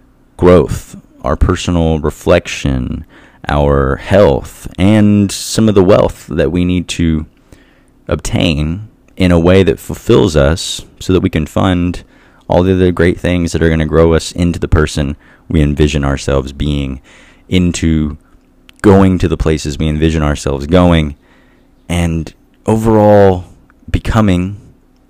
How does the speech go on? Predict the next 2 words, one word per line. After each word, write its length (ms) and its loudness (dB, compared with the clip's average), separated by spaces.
and 640 -2
existing 800 -2